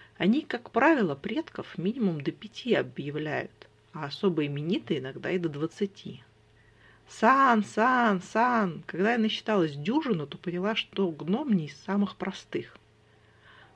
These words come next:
Когда ухо зацепило за знакомое имя, то даже стало интересно. "Ибрагим?"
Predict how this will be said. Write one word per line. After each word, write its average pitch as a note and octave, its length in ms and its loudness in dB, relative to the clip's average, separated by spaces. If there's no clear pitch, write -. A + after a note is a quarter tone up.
Когда F#3+ 340 6
ухо F3 300 2
зацепило G3 500 2
за D3+ 120 0
знакомое E3 560 0
имя, G#3+ 440 -2
то - 120 -14
даже F#3 340 0
стало D#3+ 420 -8
интересно. - 680 -2
"Ибрагим?" F#3 680 4